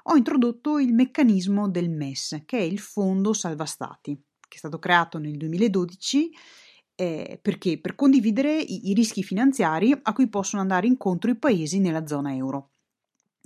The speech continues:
In pratica è stato creato per dare più tranquillità ed avere delle risorse per aiutare i paesi in crisi.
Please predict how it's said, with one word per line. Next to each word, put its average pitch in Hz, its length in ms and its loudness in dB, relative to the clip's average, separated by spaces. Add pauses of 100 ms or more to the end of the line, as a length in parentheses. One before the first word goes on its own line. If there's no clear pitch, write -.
In 269 100 6
pratica 247 480 2 (340)
è - 80 -8
stato 208 260 -2
creato 208 400 0
per 254 140 -4
dare 185 300 -2
più 214 140 -6
tranquillità 196 760 -2 (280)
ed 190 160 -2
avere 202 600 2
delle 151 320 -4
risorse 233 520 -2
per - 160 -6
aiutare 180 580 -2
i 220 80 0
paesi 156 380 -2
in 165 120 -2
crisi. 160 560 -6